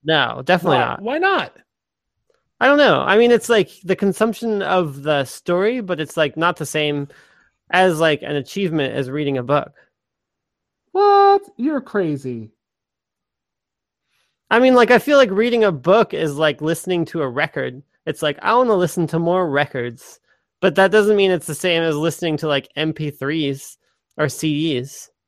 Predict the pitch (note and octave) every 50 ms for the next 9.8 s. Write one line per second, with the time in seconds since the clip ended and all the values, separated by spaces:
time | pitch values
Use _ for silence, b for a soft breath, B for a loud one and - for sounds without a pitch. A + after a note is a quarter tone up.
0 | _ _ _ _ _ _ _ _ _ _ _ _ _ _ _ _ _ _ _ _
1 | _ _ _ _ _ _ _ _ - E4 G#4+ F#4+ A#3 A3 A#3 A3 - D4 D#4+ D#4+
2 | C#4+ C4+ D4 - - D4+ C4+ G#3+ - - C#4 C4 A#3 G3 E3+ F#3 G3+ G3+ G#3 A3
3 | A3 G#3+ C4+ D4+ D4 C#4+ C#4 B3+ B3+ A3+ - A#3 A3+ A3+ - - A3+ G#3+ G#3+ G3+
4 | F3+ D#3+ E3+ E3+ E3+ F#3 F#3 F#3 F#3 F#3 F3+ F3+ F3 F3+ F#3+ G#3 G3+ G3+ - F#3
5 | F#3+ F#3+ G3+ A3+ A3 A3+ G#3+ - _ _ _ _ _ _ _ _ _ _ _ _
6 | _ _ _ _ _ - A3+ G#3 G#3+ A#3+ - A3+ G3 F#3 E3 D#3+ - - G3 A3+
7 | A3 - A#3+ A3 G#3+ G3+ G3+ G3+ - - G3 F#3 F#3+ G#3 - - G#3 G3 G3+ G3+
8 | G3 F#3 F#3+ F#3+ F#3+ F#3+ F#3+ - G#3 G3 F3+ F3 - - G3+ G3 - - G3 F3
9 | E3+ E3+ D#3+ D#3 D#3 E3 E3 F3 F#3+ F#3 F#3 - - - - -